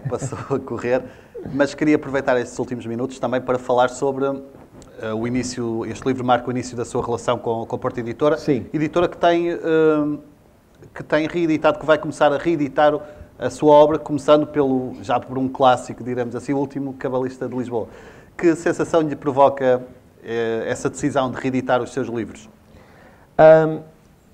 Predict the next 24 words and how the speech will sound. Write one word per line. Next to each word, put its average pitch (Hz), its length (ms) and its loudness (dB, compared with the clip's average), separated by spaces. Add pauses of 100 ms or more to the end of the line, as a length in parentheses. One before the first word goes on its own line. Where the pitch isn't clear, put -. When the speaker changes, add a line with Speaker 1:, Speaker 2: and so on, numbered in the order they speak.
Speaker 2:
é 160 100 4
espet-, 147 400 4
é 143 240 2
ótimo, 165 540 8
ah, 135 240 6
quer 156 160 4
dizer, 151 320 4
é 151 80 4
isso 170 260 0
que 175 140 -2
todos 170 420 2
os 147 260 -6 (320)
romancistas 147 720 0
querem. 139 520 -2
Hoje 156 320 2
em 156 80 -2
dia 160 260 2
os 151 100 0
romances 143 800 -2 (1400)
aparecem 147 540 4
nas 139 180 -2
livrarias 139 800 0
como 127 260 0
novidades 131 880 4